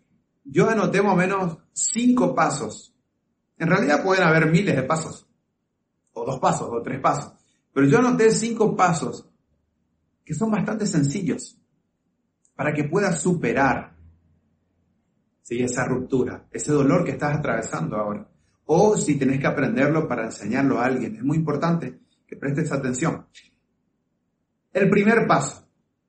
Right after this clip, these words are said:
lo que te está hablando, reconocer y sentir el dolor de la ruptura. ¿Ok? A esto le llamamos proceso de duelo.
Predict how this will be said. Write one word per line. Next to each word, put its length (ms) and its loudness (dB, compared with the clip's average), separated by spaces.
lo 180 -4
que 80 -2
te 80 -4
está 240 0
hablando, 320 -4
reconocer 1500 0
y 180 6
sentir 1300 2
el 220 0
dolor 800 0
de 180 -12
la 140 -4
ruptura. 520 -2
¿Ok? 140 -18
A 140 -8
esto 180 0
le 120 4
llamamos 540 2
proceso 800 2
de 220 0
duelo. 840 4